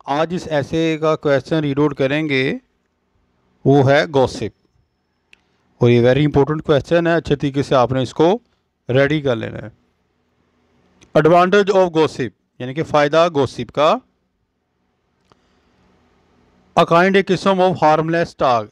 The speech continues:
यानी कि बगैर किसी नुकसान के बात,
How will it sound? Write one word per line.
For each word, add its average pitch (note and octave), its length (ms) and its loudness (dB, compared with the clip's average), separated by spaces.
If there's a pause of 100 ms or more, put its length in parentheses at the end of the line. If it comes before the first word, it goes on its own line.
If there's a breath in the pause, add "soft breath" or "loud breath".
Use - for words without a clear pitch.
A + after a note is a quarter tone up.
(100)
यानी D3+ 220 -6
कि D3+ 320 -6 (420)
बगैर D3 420 2
किसी D3+ 260 -6
नुकसान C3 560 -4
के C3 320 -10 (240)
बात, A#2+ 300 0